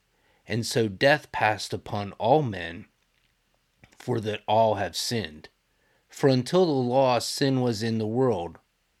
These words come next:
but sin is not imputed when there is no law. Nevertheless, death reigned from Adam to Moses,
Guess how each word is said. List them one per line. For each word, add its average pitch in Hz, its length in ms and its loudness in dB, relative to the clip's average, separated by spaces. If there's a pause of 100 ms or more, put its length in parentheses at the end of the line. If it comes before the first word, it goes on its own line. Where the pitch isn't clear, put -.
(100)
but 107 100 -2
sin 139 300 0
is 113 160 -2
not 113 200 -2
imputed 104 540 -2
when 98 220 -8
there 95 160 -4
is 95 200 -8
no 90 120 -10
law. 82 460 -8 (1400)
Nevertheless, 127 840 0 (100)
death 113 340 -2
reigned 117 380 -2
from 104 260 -8
Adam 110 400 0
to 123 140 -6
Moses, 98 760 -6